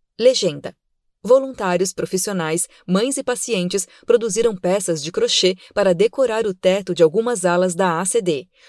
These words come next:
Quando um paciente passava de maca, podia admirar aquelas mandalas enormes, coloridas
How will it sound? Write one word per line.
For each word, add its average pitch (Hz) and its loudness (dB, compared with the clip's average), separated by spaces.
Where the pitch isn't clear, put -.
Quando 196 0
um 190 0
paciente 185 -2
passava 165 -4
de 208 -2
maca, 185 -4
podia 220 6
admirar 226 2
aquelas 170 0
mandalas 175 0
enormes, 170 0
coloridas 190 2